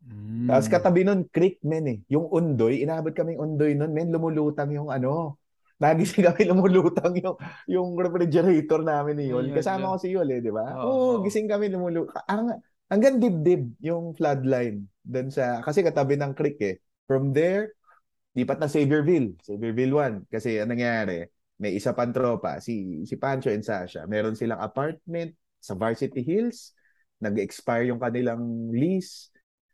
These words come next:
Speaker 2: Tapos kami, pa-expire, nakahanap sila ng good deal sa isang parang duplex, part ng
Speaker 1: Mm.
Speaker 2: duplex. Tatlong kwarto na, as in, ano, step up.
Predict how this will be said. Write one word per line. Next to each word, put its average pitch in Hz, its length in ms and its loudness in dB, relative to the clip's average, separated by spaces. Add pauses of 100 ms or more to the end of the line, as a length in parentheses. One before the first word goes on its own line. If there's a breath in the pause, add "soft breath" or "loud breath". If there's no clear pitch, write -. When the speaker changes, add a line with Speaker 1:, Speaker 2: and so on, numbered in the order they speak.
(200)
Speaker 2:
Tapos 113 240 -2
kami, 139 240 0
pa-expire, 135 640 -4
nakahanap 117 400 -2
sila 123 240 2
ng 120 160 -2
good 110 240 0
deal 113 160 0
sa - 240 -8
isang 101 640 -8 (480)
parang 110 400 -6
duplex, 120 640 0
part 110 240 2
ng 110 160 2
Speaker 1:
Mm. 110 80 2
Speaker 2:
duplex. - 640 -8 (160)
Tatlong 117 640 0
kwarto 107 400 0
na, 90 320 -6 (160)
as 165 160 -2
in, 247 160 -4
ano, 151 240 -6
step 135 480 0
up. 92 320 -6